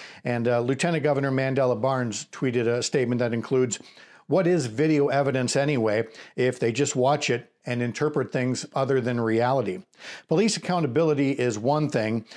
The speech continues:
but there's a deeper failure that allows a person to see the footage and ultimately determine that nothing went wrong." So we will continue to monitor things in Kenosha, where, uh, people associated with Jacob Blake's family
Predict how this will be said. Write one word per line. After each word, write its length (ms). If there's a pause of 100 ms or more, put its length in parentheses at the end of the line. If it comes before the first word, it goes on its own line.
(160)
but 240
there's 180
a 60
deeper 360
failure 600
that 300
allows 380
a 40
person 520 (240)
to 140
see 260
the 100
footage 500 (220)
and 240
ultimately 520
determine 560 (180)
that 180
nothing 460 (140)
went 200
wrong." 360 (400)
So 220
we 140
will 120
continue 380
to 60
monitor 400
things 280
in 120
Kenosha, 500
where, 300 (380)
uh, 240
people 380
associated 520
with 200
Jacob 320
Blake's 300
family 420